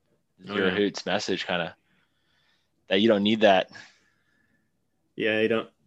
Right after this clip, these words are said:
Speaker 1: don't need the negative energy flying around in order to enjoy life. Like, you don't have to put up with the negatives. I mean, in some cases you do. I mean, you take good with the bad and you roll with
Speaker 2: Mm-hmm.
Speaker 1: it. You let it flow like water.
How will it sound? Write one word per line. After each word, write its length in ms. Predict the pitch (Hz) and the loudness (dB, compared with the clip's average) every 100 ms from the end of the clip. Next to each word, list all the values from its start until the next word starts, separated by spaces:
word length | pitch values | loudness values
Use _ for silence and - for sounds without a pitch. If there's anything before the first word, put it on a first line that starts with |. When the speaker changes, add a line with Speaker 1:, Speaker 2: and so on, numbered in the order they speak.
| - | -12
Speaker 1:
don't 180 | - 113 | -4 -2
need 220 | 113 113 | -2 0
the 400 | 110 104 101 98 - | 2 2 2 0 -2
negative 440 | 113 110 107 107 | 0 2 2 0
energy 560 | 101 117 107 98 95 95 _ | 0 0 -2 -4 -6 -8 _
flying 380 | - 95 92 95 | -6 -4 -2 -2
around 400 | 95 95 98 92 | -2 -4 -4 -6
in 80 | |
order 200 | 92 95 | -6 -6
to 240 | 92 95 92 | -6 -6 -6
enjoy 560 | 90 92 92 92 90 - | -6 -4 -4 -4 -6 -8
life. 300 | - 92 92 90 | -12 -8 -6 -8
Like, 140 | 90 | -8
you 60 | 95 | -6
don't 80 | 95 | -6
have 80 | |
to 80 | 92 | -6
put 180 | 90 95 | -8 -4
up 160 | 90 92 | -4 -6
with 140 | 90 | -10
the 80 | 90 | -10
negatives. 580 | 87 92 90 85 87 90 | -8 -6 -6 -8 -10 -12
I 40 | |
mean, 180 | 87 85 - - - _ _ | -12 -16 -20 -20 -20 _ _
in 180 | - 113 | -4 -2
some 260 | - 113 120 | 0 0 0
cases 420 | 117 104 101 90 | 0 0 -2 -6
you 80 | 90 | -4
do. 320 | 95 104 82 | -4 -4 -6
I 40 | |
mean, 240 | 82 82 85 | -8 -12 -12
you 60 | |
take 360 | 90 107 101 _ | -6 -4 -6 _
good 220 | 101 95 | -4 -4
with 200 | 95 92 | -2 -6
the 80 | - | -6
bad 440 | 87 87 87 92 95 - | -8 -6 -4 -6 -8 -14
and 120 | 85 | -12
you 100 | 85 | -8
roll 280 | 90 101 104 | -2 0 0
with 100 | 90 | -2
Speaker 2:
Mm-hmm. 80 | |
Speaker 1:
it. 180 | 90 85 - | -6 -10 -10
You 120 | 87 | -4
let 160 | 95 | -2
it 100 | 95 | -2
flow 240 | - 98 98 | -4 -2 0
like 220 | 92 85 | -2 -4
water. 400 | 92 107 95 90 | -6 -4 -6 -8